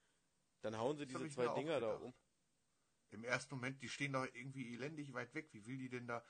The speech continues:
Speaker 2: die muss doch erst noch drei Schritte machen, bevor die beim ersten angekommen ist.
Speaker 1: Richtig, und dann rennt sie einfach ein paar Schritte und er rennt in die andere Richtung, da interessiert sich auch kein Arsch für,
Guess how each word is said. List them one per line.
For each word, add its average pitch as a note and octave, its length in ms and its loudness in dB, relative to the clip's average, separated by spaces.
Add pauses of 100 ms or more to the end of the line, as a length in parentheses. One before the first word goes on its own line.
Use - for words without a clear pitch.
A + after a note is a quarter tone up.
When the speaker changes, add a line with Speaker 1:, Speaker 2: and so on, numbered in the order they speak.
(300)
Speaker 2:
die A2+ 60 -4
muss C#3 200 -2
doch B2+ 160 2
erst B2 200 -4
noch B2 160 -6
drei A#2+ 260 0
Schritte C#3 380 -4
machen, C3 340 -4
bevor C3 300 -6
die B2 80 -8
beim A2+ 180 -4
ersten A#2 420 -4
angekommen A2+ 540 -8
ist. - 260 -16 (1800)
Speaker 1:
Richtig, A#2+ 320 -4
und G#2+ 60 -6
dann A#2+ 240 0
rennt B2+ 300 0
sie E3 80 -2
einfach D3+ 240 -2
ein C#3 100 -8
paar D3 120 0
Schritte D#3 420 -2
und B2 100 -2
er C3 200 2
rennt C#3 180 0
in B2 100 -6
die A#2+ 140 0
andere C#3+ 400 -2
Richtung, D#3 280 -6
da B2 60 0
interessiert A2 320 -8
sich - 100 -6
auch A2 140 -2
kein C3+ 260 -2
Arsch C3+ 320 -4
für, D#3+ 240 -6